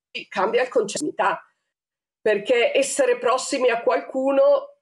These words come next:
non dipende più dalla vicinanza fisica.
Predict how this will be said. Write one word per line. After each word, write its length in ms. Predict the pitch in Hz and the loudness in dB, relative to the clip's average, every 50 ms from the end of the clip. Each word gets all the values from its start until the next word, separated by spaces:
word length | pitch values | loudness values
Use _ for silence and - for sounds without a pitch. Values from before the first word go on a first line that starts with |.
| _ _ - 240 | _ _ -8 -2
non 260 | 226 220 220 220 196 | 0 2 2 2 0
dipende 460 | 170 220 208 240 226 226 226 208 202 | -2 -2 0 0 2 2 2 0 -2
più 160 | - 233 240 | -2 -4 -2
dalla 240 | 208 233 214 196 180 | 0 0 2 2 2
vicinanza 720 | 180 185 180 - 202 165 160 160 156 156 - - - - 170 | 0 -2 -2 0 0 2 2 0 -2 -4 -6 -4 -4 -4 -4
fisica. 720 | - - 156 - 151 160 165 165 - 185 180 - - - | -4 -8 -8 -6 -4 -4 -4 -2 -2 -2 -2 -2 -4 -6